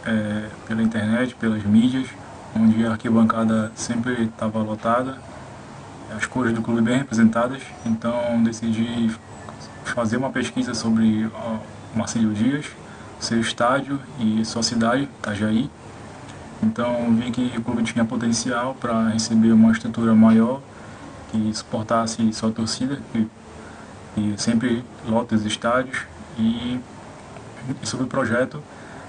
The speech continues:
eh, a gente alongou a arquibancada das cadeiras para os lados e também para próximo ao campo. A arquibancada, a outra arquibancada lateral foi também,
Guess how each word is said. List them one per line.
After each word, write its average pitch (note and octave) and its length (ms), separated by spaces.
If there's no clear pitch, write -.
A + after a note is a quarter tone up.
eh, A#2 420
a A#2+ 100
gente A2+ 240
alongou A#2+ 640
a A2+ 260
arquibancada A2+ 680
das A2+ 180
cadeiras A2+ 560
para A2 160
os G#2+ 80
lados B2+ 460
e A2 60
também A#2 340
para B2 400
próximo B2 360
ao A2+ 80
campo. C#3+ 400
A A#2+ 60
arquibancada, A#2 680
a A#2 40
outra C3 260
arquibancada B2 420
lateral A2+ 520
foi B2 160
também, A#2 320